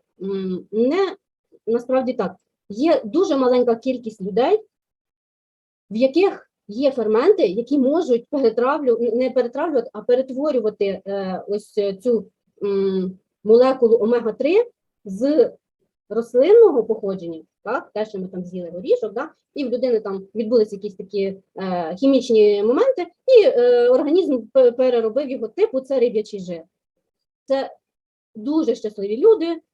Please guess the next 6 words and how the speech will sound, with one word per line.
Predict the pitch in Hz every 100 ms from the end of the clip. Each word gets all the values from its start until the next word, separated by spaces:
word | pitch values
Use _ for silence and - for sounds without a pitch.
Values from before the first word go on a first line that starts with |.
| _
у | 247
них, | 302 302 254 233 214
е, | 208 190 220
супер, | - 320 226 220 202
е, | 202 202 196 190 185 _
е, | _